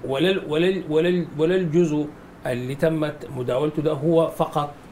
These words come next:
ده الجزء الموجود اللي بتحتويه ال-، المسودة. أنا بقول لك الكلام ده لأنه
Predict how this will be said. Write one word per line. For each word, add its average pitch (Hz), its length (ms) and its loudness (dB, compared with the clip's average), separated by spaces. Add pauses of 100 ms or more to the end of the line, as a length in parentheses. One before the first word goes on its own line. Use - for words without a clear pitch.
ده 143 80 -2
الجزء 143 300 0
الموجود 131 520 -2 (420)
اللي 117 160 -4
بتحتويه 135 560 -4
ال-، 110 260 -2
المسودة. 113 640 -4
أنا 165 80 2
بقول 151 180 0
لك 175 120 0
الكلام 175 380 0
ده 175 100 2
لأنه 160 320 -2